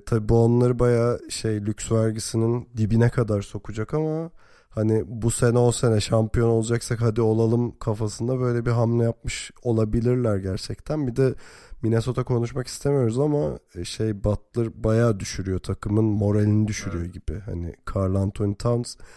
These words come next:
Speaker 1: "Beni buradan aldırın." gibi oynuyor gerçekten.
Speaker 2: Aynen. Ya Wiggins'la Towns hiç takılmıyor maçlara. Yani ben iki kere, ya bir buçuk izledim diyeyim. İkinci maçta artık içim kaldırmadı da, e, harbiden hiç takılmıyorlar. Hiç umurlarında değil yani.
Speaker 1: Ben Raptors maçını izledim.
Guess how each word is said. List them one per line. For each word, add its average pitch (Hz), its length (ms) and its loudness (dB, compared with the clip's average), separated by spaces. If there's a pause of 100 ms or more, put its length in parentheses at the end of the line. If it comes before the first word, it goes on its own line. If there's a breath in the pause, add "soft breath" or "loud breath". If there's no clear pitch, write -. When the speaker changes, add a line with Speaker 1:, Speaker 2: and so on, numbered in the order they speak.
(220 loud breath)
Speaker 1:
"Beni 113 240 6
buradan 113 300 6
aldırın." 113 540 4
gibi 92 180 -4
oynuyor 90 420 0
gerçekten. - 680 -10
Speaker 2:
Aynen. 98 400 -16
Ya 107 140 -4
Wiggins'la 143 1000 -2
Towns 143 460 0
hiç 139 140 -2
takılmıyor 180 460 2
maçlara. 113 460 0
Yani 113 300 0
ben 123 140 4
iki 135 220 0
kere, 143 540 2
ya 110 240 -2
bir 160 140 6
buçuk - 280 2
izledim 110 500 2
diyeyim. 143 200 0
İkinci 120 300 -2
maçta 120 380 2
artık 131 260 0
içim 131 280 2
kaldırmadı 123 720 4
da, 170 220 0 (680 loud breath)
e, 123 40 -8
harbiden 131 460 4
hiç 135 140 4
takılmıyorlar. 117 580 2
Hiç 113 120 -2
umurlarında 117 560 2
değil 107 160 -2
yani. 101 200 -4
Speaker 1:
Ben 113 220 2
Raptors - 520 -2
maçını 110 340 -2
izledim. 110 600 -6